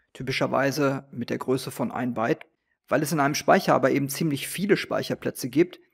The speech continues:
sind die Adressen auch eine ziemlich große Zahl. Und die kann man mit dem Formatierungszeichen Prozent P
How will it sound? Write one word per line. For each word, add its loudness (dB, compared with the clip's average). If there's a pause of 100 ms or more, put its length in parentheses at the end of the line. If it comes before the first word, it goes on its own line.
(180)
sind -4
die 6
Adressen -2
auch -6
eine 0
ziemlich 0
große -2
Zahl. 0 (580)
Und -4
die -4
kann 2
man 4
mit 0
dem 0
Formatierungszeichen 2
Prozent -4
P 4